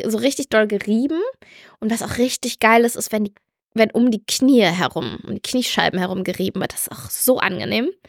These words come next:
Es war halt nicht das, was ich buchen wollte.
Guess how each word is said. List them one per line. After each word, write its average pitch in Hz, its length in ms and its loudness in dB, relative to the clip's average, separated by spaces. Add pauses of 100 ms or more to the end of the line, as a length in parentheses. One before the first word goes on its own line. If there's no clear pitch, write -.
(580)
Es 247 220 0
war 285 200 4
halt 302 160 -2
nicht 277 220 -8
das, 247 180 -2
was 240 160 -6
ich 220 140 -14
buchen 233 380 -6
wollte. 285 300 0